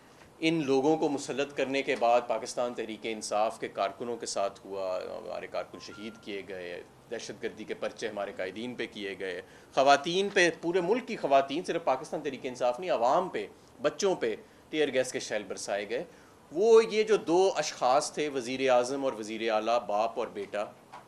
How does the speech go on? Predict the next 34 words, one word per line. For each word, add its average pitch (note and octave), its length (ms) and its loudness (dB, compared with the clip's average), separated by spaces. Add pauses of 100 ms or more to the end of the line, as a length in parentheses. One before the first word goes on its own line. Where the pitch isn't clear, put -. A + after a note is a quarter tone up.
(440)
जिनके D3 240 0
पास D#3 260 8
ना C3+ 220 4
तो E3+ 420 2 (220)
वफाक C3 400 4
के G3+ 100 4
ऐवान E3+ 300 4
में F3+ 180 -2
अक्सरियत F3 420 -4
थी G#3 260 -12
और C#3+ 260 0
जो C#3 160 -2
छोटा C#3+ 380 2
था F3 120 4
उसके E3 220 -4
पास E3 200 0
सूबे F3 340 2
के A#3 120 2
ऐवान C#3 280 6
में C#3 180 -2
भी D#3 100 -2
आज C#3 260 2
तक C3+ 160 -8
अक्सरियत A2+ 460 -8
नहीं G#2+ 240 -8
है, F#3+ 120 -6 (560)
लेकिन G3+ 480 4 (340)
अवाम C#3+ 420 4
का D#3 140 4
mandate B2 520 -2
चुरा A2 240 2
के C#3 200 -2 (160)
आज F#3+ 360 6
भी E3 380 -2